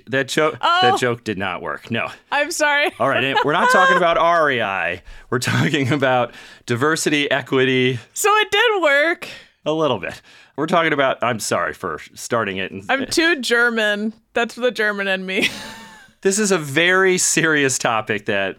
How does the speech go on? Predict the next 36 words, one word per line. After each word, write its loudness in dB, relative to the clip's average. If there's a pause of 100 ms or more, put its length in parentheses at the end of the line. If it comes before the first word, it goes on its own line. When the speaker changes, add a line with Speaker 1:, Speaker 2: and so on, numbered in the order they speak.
Speaker 1:
I -2
started 0
in 0
a -2
slightly 2
lighthearted 0
way, -4
but -6 (140)
down 2
to -2
business -4
now. -12 (160)
Speaker 2:
Outdoor 2
afro. -2
Speaker 1:
Republican 0
Assembly 0
Speaker, -2 (140)
<laughs> -20
yeah, -6 (320)
Republican 0
Assembly 0
Speaker -4
Robin 0
Voss -2
is 0
making 0
good 0
on -2
his -6
pledge -6
to -6
punish -2
the -2
U 2
W -2
system -4